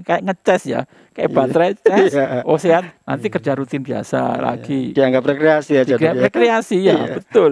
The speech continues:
Speaker 1: ya.
Speaker 2: Iya.
Speaker 1: Jadi kita ini kan hidup ini untuk supaya apa? Ya ibadah,
Speaker 2: Beribadah,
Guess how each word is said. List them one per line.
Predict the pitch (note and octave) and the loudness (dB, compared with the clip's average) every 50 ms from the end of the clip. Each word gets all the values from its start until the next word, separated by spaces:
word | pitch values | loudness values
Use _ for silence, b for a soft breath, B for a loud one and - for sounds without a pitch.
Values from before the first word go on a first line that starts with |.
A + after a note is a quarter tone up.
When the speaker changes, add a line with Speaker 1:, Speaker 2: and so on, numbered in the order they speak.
| C#3 | 2
Speaker 1:
ya. | C3+ D3 D#3 B2+ B2+ A2+ | 0 0 0 0 -2 -6
Speaker 2:
Iya. | - A2+ G#2+ A#2+ A#2+ B2 A#2+ A#2+ B2 | -8 -12 -14 -14 -14 -16 -16 -8 -4
Speaker 1:
Jadi | D3 D#3 F3 A3+ G#3+ G3 F3 - b b b b b b b b b b b _ _ _ | -2 0 0 0 0 -2 -2 -6 b b b b b b b b b b b _ _ _
kita | - - G3 - G#3 G3+ | -8 -6 -2 0 0 0
ini | G#3 G3+ G3+ G#3+ G3 | 0 0 -2 -2 0
kan | G#3+ G#3+ G#3 G3 | -2 -2 -2 -4
hidup | E3+ D3+ E3+ A3 _ - F3+ F3+ - | -6 -8 -10 -10 _ -6 -6 -4 -4
ini | F3+ F3 F3 F#3 F#3 F#3 F3+ E3 - b b b b b b | -4 -4 -2 -2 -2 -4 -4 -6 -10 b b b b b b
untuk | - D3+ D#3 D3+ D3+ - - D#3+ D#3 - - _ | -6 -6 -4 -4 -4 -2 -2 -2 -2 -2 -6 _
supaya | - - D#3 D3+ - D3+ D3 C#3+ D3 D3 D3 | -18 -16 -8 -2 0 0 0 0 0 -2 -4
apa? | D3+ F#3+ A#3 G#3+ _ _ b b b b b b b b b - | -6 -8 -8 -8 _ _ b b b b b b b b b -8
Ya | - C3 B2+ B2 A#2+ A#2 - | -4 -2 -2 -2 -2 -4 -8
ibadah, | - - - D#3+ F3+ - - E3 D3+ D3 D3 C#3+ C#3+ D3 D3 C#3 C#3 C#3+ - | -8 -6 -4 -4 -4 -2 -2 -2 0 0 0 -2 -4 -6 -8 -10 -12 -10 -6
Speaker 2:
Beribadah, | - A#2 A2+ G#2+ | -4 -2 -2 -2